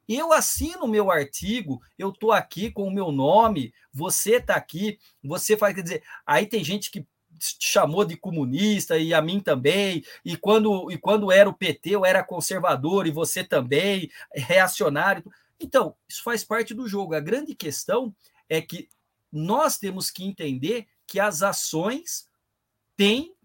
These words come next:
consequências. Ninguém tem liberdade absoluta, nem o direito à vida, é absoluto na Constituição, porque em situações como uma guerra, por exemplo, pode ser instaurada a pena de morte,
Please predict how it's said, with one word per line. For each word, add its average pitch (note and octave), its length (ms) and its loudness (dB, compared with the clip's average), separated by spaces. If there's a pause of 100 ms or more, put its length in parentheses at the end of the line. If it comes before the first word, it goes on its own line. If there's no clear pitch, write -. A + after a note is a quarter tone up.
consequências. A3 1120 -4
Ninguém A#3 880 -2
tem F3+ 360 -4 (240)
liberdade F#3 880 0
absoluta, D#3+ 800 -4 (160)
nem D4+ 400 -2
o E4+ 100 -4
direito G#3 500 0
à C#3 80 2
vida, C#3+ 600 -2 (360)
é F3+ 100 4
absoluto F#3 680 -2
na E3+ 140 -2
Constituição, F3 760 -4 (260)
porque D#4+ 240 -4
em G#3 80 4
situações D#3+ 680 0
como D#3 220 -2
uma D3 200 0
guerra, D3+ 400 2
por D3+ 220 0
exemplo, E3 520 -4 (260)
pode G#3+ 240 0
ser G#3 100 0
instaurada F3+ 560 0
a - 20 -2
pena E3+ 280 -10
de G3+ 100 -8
morte, A3 540 -4